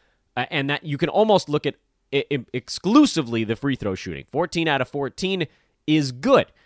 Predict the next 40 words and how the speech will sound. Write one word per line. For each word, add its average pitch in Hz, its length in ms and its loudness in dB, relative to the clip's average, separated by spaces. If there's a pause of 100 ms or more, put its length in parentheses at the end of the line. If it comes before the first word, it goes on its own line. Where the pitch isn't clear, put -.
(120)
Twelve 226 340 4
out 120 120 2
of 117 80 -2
fourteen 147 540 -6
would 147 120 0
have 131 120 -4
been 143 180 0
much 131 260 -4
closer 135 380 -4
to, 127 500 -2 (600)
uh, 107 680 2 (600)
that 147 220 -12
still 196 280 -4
would 131 120 -4
have 90 60 -10
been, 87 100 -8
I 82 60 -8
think, 95 200 -12
above 95 300 -6
their, 92 240 -8 (120)
their, 85 340 -8 (240)
uh, 82 320 -6
team 104 240 -8
average 90 360 -4
on 80 120 -10
the 85 80 -10
year. 80 380 -12
So 110 160 -4
eleven 143 280 0
or 143 40 -2
twelve 135 240 -4
out 110 100 0
of 107 60 -6
fourteen, 170 480 -4 (280)
that 131 120 -2
would 143 80 -2
have 123 60 -6
put 131 160 -2
them 120 100 -6
at, 110 220 0